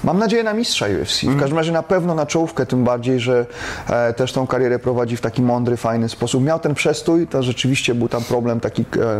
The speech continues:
Speaker 1: natury kontraktowej, ale wiesz, zaczął wyjeżdżać do Stanów, trenować w,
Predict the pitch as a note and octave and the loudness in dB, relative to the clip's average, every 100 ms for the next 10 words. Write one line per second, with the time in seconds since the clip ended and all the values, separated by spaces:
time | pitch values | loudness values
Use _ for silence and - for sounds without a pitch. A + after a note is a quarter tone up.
0 | A2 - - - - A2+ - A#2+ A2+ A2 | -4 -8 -8 -6 -2 0 2 2 2 0
1 | - - - - - - - - A#2 B2 | -4 -16 -16 -16 -14 -14 -10 -8 -2 -2
2 | A#2 A#2+ - B2 A#2 B2+ C3 - - - | 0 -2 0 0 2 0 -2 -8 -10 -2
3 | B2+ C#3+ C3 A#2 B2 D3+ D#3+ D#3 D3+ D3 | 0 2 2 0 -2 0 2 2 2 2
4 | C#3 - B2+ A#2+ A2+ - B2+ C3+ C3 C3 | 0 0 0 0 -2 -2 0 2 0 0
5 | B2 - | -2 -6